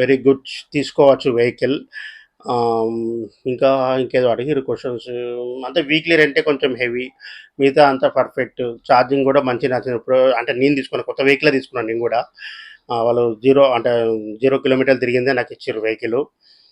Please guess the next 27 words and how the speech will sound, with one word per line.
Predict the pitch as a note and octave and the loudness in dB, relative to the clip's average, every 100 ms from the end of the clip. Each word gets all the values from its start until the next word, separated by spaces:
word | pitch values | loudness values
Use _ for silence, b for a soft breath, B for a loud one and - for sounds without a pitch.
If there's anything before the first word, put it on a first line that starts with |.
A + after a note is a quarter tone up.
| b _ | b _
కొత్త | B2+ C3+ | -2 0
వెహికలే | C3 C3+ C3+ | 0 4 4
తీసుకున్నాం. | B2+ A2 B2+ B2+ | 2 -6 -4 -4
ఇప్పుడు | B2 C3+ | -4 0
వరకు | B2+ B2 | 0 0
దాదాపు | C3+ B2+ B2+ B2+ C3 | 0 2 2 -2 -4
పదిహేను | B2 B2 B2 | -2 0 0
వందల | B2 | -2
కిలోమీటర్లు | A2+ B2 B2 B2+ A#2+ | -2 -4 -2 -2 -2
ఏమో | B2+ B2 | 0 -2
తిరిగిన, | A2 A2 A2 G#2+ A2+ _ _ - | -2 -4 -6 -6 -12 _ _ -14
ఈ | B2 B2 A#2+ | -10 -8 -8
త్రీ | A#2 | -4
వీక్స్‌లో | B2 A#2+ - - | -4 -4 -6 -4
పదిహేను | B2+ A#2+ A#2 | 0 0 0
వందల | A#2 | -4
కిలోమీటర్స్ | A2+ A2+ A2+ A#2 A#2+ - | -6 -6 -4 -2 -4 -4
ఏమో | A#2 | -4
తిరిగిన. | A2 G#2 G#2+ G#2+ A#2 _ b b b b b _ | -4 -8 -10 -10 -12 _ b b b b b _
ఆ, | A2 C#3 | -16 2
so | F3+ | 2
ఒక్కసారి | E3 E3 F3 E3+ | 4 6 8 8
మీకు | F3 D#3+ | 6 4
నేను, | D3 C#3+ C#3+ F3 D#3 | 2 0 0 -2 -4
ఆ, | B2+ A#2+ | -2 -2
అంటే | A#2+ C3+ C3+ | 0 0 0
నేను | C3 B2+ B2 C3 | 0 -2 -4 -8